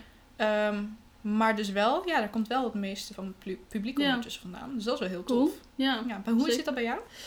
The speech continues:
Speaker 2: Ehm, nou, ik denk dat dit ook wel weer een gedeeltelijk marketingverhaal is. Maar goed, dit vertellen we nu ook gewoon
Speaker 1: Ja.
Speaker 2: al. Eh, bij mij komt ook wel veel via Instagram.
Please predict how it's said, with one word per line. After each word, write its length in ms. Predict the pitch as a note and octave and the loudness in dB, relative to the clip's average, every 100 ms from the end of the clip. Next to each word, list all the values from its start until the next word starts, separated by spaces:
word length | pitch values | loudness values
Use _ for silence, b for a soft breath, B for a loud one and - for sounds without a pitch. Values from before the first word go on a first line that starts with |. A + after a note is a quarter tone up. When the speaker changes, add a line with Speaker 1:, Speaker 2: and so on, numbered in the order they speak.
| B B | B B
Speaker 2:
Ehm, 960 | - C4+ C#4+ C#4 C#4 C4+ C4+ C4 C4 B3+ | 2 6 6 6 6 6 4 4 4 4
nou, 160 | G#3+ F3 | 0 -2
ik 60 | |
denk 120 | G3 F#3+ | -4 -4
dat 120 | G3 | -2
dit 160 | A3 | -2
ook 140 | A3 G#3+ | 0 2
wel 120 | A3+ | 4
weer 160 | A3+ A3+ | 6 4
een 80 | A3+ | 4
gedeeltelijk 800 | A#3+ A#3 A3+ C#4 D#4+ B3 B3+ | 2 2 4 4 4 2 4
marketingverhaal 1040 | A3 G#3 A#3+ - B3+ D#4 C#4 C#4 A#3+ B3 B3 | 4 4 2 2 8 10 12 10 10 10 10
is. 160 | F#4+ A4+ | 10 10
Maar 120 | A#3+ | 10
goed, 280 | D#4 - A3+ | 8 6 0
dit 140 | C4 | 0
vertellen 320 | - A#3 G#3+ | 4 4 6
we 60 | A3 | 6
nu 100 | A3+ | 6
ook 100 | A#3 | 6
gewoon 300 | - A#3 A#3 | 6 6 8
Speaker 1:
Ja. 180 | E4 C#4 | 8 8
Speaker 2:
al. 120 | E4 B B B A#3+ | 6 B B B -2
Eh, 640 | C4+ C4+ C#4 C#4 C4+ C4+ A#3+ | 6 8 8 8 6 4 4
bij 100 | B3+ | 6
mij 220 | D4+ D#4+ | 4 4
komt 240 | E4+ C#4 | -2 -2
ook 120 | F4 | -2
wel 140 | F4+ D4+ | -2 -2
veel 220 | D4 E4+ | 0 0
via 160 | D4+ - | 2 2
Instagram. 580 | C4 D#4 C#4+ D4 D4+ | 4 2 2 0 2